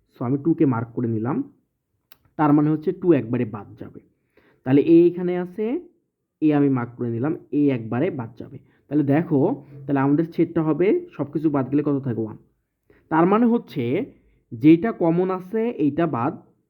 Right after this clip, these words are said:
তারপরও বি সেটের মধ্যে যে অতিরিক্ত বা এক্সট্রা এলিমেন্টগুলো থাকবে এগুলো এমনিতে বাদ।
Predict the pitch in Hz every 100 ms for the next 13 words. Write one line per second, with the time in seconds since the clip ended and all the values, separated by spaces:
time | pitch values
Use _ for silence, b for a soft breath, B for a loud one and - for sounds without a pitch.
0 | _ _ _ _ _ _ _ _ _ 151
1 | 175 202 - 220 208 143 143 175 135 175
2 | 180 220 214 220 214 185 185 196 151 196
3 | 202 - - 202 147 - 156 - - 226
4 | 214 185 170 147 131 135 135 135 226 156
5 | 123 113 110 101